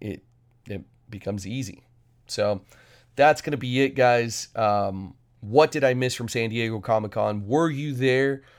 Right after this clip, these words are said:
Uh, send me pictures. I'll repost them gladly. Um,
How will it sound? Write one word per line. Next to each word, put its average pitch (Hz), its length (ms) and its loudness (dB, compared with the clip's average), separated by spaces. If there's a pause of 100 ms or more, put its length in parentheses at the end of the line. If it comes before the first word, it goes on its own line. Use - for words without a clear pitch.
(240)
Uh, 107 420 2
send 143 360 -2
me 127 120 -4
pictures. 135 520 -2
I'll 107 180 0
repost 123 520 -2
them 113 140 -6
gladly. 113 640 0 (380)
Um, 104 640 2